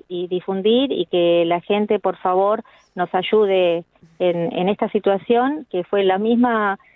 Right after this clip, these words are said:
eh, gente que nos ayudó también la vez anterior y es la única manera que podemos llegar para, eh, a tener para revertir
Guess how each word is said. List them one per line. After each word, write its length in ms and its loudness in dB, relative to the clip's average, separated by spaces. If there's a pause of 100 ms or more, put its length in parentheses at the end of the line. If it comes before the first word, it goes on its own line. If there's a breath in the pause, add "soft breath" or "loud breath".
(240 soft breath)
eh, 400 2
gente 360 2
que 140 -4
nos 160 -6
ayudó 400 0
también 520 0
la 120 2
vez 180 0
anterior 400 0
y 60 0
es 100 0
la 140 0
única 340 0
manera 380 0
que 320 0 (260 soft breath)
podemos 400 2
llegar 400 0
para, 560 -4 (140)
eh, 320 -8
a 100 -4
tener 320 -2
para 220 -2
revertir 580 0